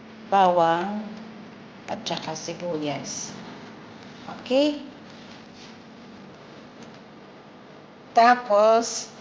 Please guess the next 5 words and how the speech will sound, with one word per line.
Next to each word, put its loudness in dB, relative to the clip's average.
gata. 6
Coconut -2
milk. -2
So, -2
ito -4